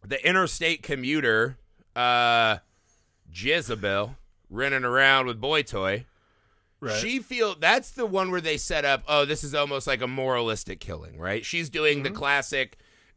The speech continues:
Speaker 1: every serial killer movie we see now is, "Well, I only kill bad folks." <laughs>
Speaker 2: Right.
Speaker 1: You're like, "All right."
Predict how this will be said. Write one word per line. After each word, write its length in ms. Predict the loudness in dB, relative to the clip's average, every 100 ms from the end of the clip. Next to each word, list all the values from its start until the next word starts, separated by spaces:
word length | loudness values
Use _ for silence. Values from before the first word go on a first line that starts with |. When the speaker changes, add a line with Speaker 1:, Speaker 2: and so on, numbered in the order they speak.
| 2
Speaker 1:
every 300 | 4 4 -2
serial 360 | -4 -4 -4
killer 320 | -4 -4 -4 -2
movie 280 | -4 -4
we 160 | -2 -4
see 180 | -4 -4
now 260 | 0 0 0
is, 220 | -2 -8 _ _ _ _
"Well, 120 | -4
I 120 | -2 -2
only 220 | -2 -6
kill 240 | -6 -6
bad 320 | -4 -4 -4 -8
folks." 480 | -14 -14 -18 -20 _
<laughs> 380 | -20 -14 -14 -8
Speaker 2:
Right. 200 | -6 -4
Speaker 1:
You're 120 | -6 -4
like, 240 | -4 -4 -4
"All 120 | 0
right." 240 | 0 -2